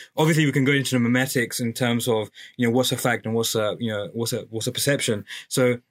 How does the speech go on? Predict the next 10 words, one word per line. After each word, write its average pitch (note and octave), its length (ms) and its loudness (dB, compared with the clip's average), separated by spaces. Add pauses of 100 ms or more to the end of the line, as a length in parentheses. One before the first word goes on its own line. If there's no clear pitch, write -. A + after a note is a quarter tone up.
(300)
like, B2+ 300 -2 (520)
and C3 320 2
the, B2+ 60 -4
the A#2+ 180 0
second D#3+ 360 2
point A2+ 380 0
is, A2+ 320 0 (600)
you C3+ 100 -2
know, A2+ 200 2
like, B2 260 0